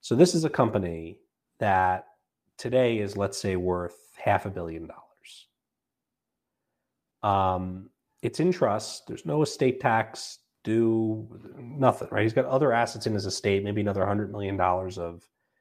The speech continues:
uh, equity on his balance sheet in, in his estate of securities and cash and real estate and, and the like. But, you know,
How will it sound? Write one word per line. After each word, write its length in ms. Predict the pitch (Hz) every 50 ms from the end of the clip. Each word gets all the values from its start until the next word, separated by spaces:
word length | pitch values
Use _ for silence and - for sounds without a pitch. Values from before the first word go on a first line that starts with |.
| _ _ _ _ _ _ _ - -
uh, 140 | 110 - - -
equity 400 | - 113 107 - 110 101 98 95
on 80 | 90
his 100 | 90 87
balance 380 | - - 95 95 95 98 95 -
sheet 180 | - - 92
in, 160 | 92 92 98 101
in 160 | 107 107 104
his 140 | 104 95 95
estate 440 | 85 - - - 92 90 92 90
of 120 | 90 85 -
securities 800 | - - - - - 101 98 95 95 92 92 92 90 92 90 -
and 120 | - -
cash 440 | - - 101 92 90 90 90 - -
and 100 | - -
real 220 | 104 107 104 104
estate 420 | 98 - - - 101 95 92 95 92
and, 160 | 92 95 - - _ _ _ _ _ _ _ _ _ _
and 120 | - 90 95
the 60 | 101
like. 460 | 120 143 143 120 104 95 - - - _ _ _ _ _ _ _ _ _ _ _ _ -
But, 380 | 131 120 113 113 - - - _ _ _ _ _ _ _ _ _ _ _ _ _ _ _ _
you 120 | - 160 117
know, 280 | 110 101 101 104 -